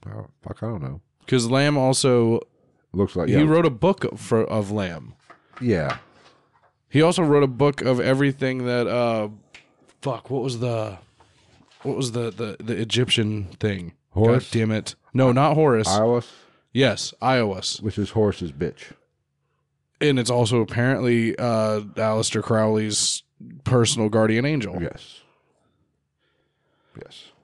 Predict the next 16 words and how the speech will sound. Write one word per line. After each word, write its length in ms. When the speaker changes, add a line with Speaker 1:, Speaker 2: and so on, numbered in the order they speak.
Speaker 2:
Which, 340
if 220
you 340
read 440
into 200
this 160
shit 480
Speaker 1:
And 100
we'll 80
get, 220
we're 140
gonna 120
get 120
to 80
that 220
next, 300